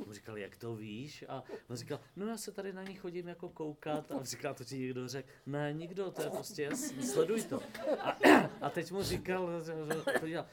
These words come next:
říkal mu, "Hele, ona stojí za nějakým stánkem, nic neprodává, jen tam stojí. A když to skončí, tak všichni z těch ostatních prodejců a stánků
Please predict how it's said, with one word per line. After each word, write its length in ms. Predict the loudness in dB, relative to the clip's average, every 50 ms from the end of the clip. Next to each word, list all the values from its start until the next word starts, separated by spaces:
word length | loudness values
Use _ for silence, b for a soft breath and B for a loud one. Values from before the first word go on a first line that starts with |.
| B B -8
říkal 260 | -8 -4 -2 -2 -2
mu, 100 | -2 -2
"Hele, 180 | 0 0 0 0
ona 180 | 0 -2 -2
stojí 320 | -4 -4 -2 -2 -2 0 0
za 120 | -2 -2
nějakým 400 | -2 -2 -4 -4 -6 -6 -8 -8
stánkem, 640 | -8 -8 -6 -6 -6 -6 -8 -8 -6 -6 -6 -8 B B B B -6
nic 340 | -4 -2 -2 -2 -2 -4 -4
neprodává, 720 | -4 -4 -2 -2 -2 -2 -2 -2 -4 -4 -6 -6 -8 -6
jen 120 | -6 -6 -4
tam 200 | -2 -2 -2 -2
stojí. 380 | -4 -8 -8 -8 -8 -8 -8
A 60 | -10 -10
když 240 | -8 -8 -10 -8
to 120 | -6 -6 -6
skončí, 640 | -6 -8 -10 -10 -8 -8 -8 -10 -10 -10 -10 -12 -12 B B B B B
tak 220 | -4 -4 -4 -4 -4
všichni 540 | -8 -8 -4 -4 -4 -6 -6 -6 -4 -4
z 80 | -4 -4
těch 200 | -4 -4 -4 -2
ostatních 640 | -4 -4 -4 -4 -4 -6 -8 -8 -8 -10 -12 -12
prodejců 640 | -8 -4 -4 0 0 0 0 0 -4 -8 -10 -8 -8 -6
a 60 | -6
stánků 580 | -6 -8 -6 -6 -6 -6 -8 -8 -10 -10 -10